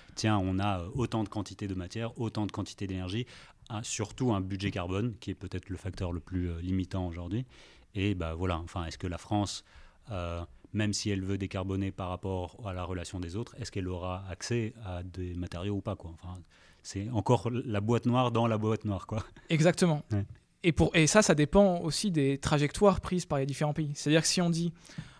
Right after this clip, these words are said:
Speaker 2: euh, en France, on veut faire des batteries de, pour les véhicules électriques,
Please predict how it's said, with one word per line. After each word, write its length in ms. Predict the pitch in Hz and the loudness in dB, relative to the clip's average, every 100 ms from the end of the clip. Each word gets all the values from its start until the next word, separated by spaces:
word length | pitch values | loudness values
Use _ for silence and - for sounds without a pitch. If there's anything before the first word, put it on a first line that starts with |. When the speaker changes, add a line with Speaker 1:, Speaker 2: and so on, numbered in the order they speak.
| - | -8
Speaker 2:
euh, 180 | 135 127 - | -2 0 2
en 80 | |
France, 300 | 156 - 185 | 2 2 0
on 40 | 143 | 0
veut 60 | |
faire 160 | 127 156 | 2 2
des 80 | 143 | 2
batteries 400 | 127 - - 165 | 0 -4 -4 -4
de, 220 | 139 131 | -4 -4
pour 160 | 127 135 | -4 -2
les 60 | |
véhicules 300 | 131 131 - | 0 -2 -4
électriques, 380 | 123 - 170 - | -6 -2 -4 -4